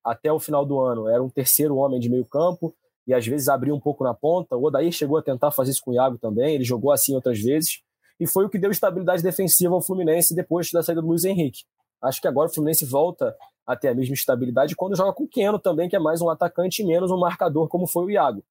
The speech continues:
como é o Iago. E eu acho que o Lima poderia ser uma opção pra essa posição. O Fernando, lógico, tá no dia a dia, entende muito mais futebol do que eu e vê de outra maneira, mas eu continuo achando que o Lima é bom jogador. Quando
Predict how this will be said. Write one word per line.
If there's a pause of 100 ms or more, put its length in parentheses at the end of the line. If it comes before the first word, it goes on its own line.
(180)
como
é
o
Iago. (380)
E
eu
acho
que
o
Lima
poderia
ser
uma
opção
pra
essa
posição.
O
Fernando,
lógico,
tá
no
dia
a
dia,
entende
muito
mais
futebol
do
que
eu (400)
e
vê
de
outra
maneira, (220)
mas
eu
continuo
achando
que
o
Lima (380)
é
bom
jogador. (340)
Quando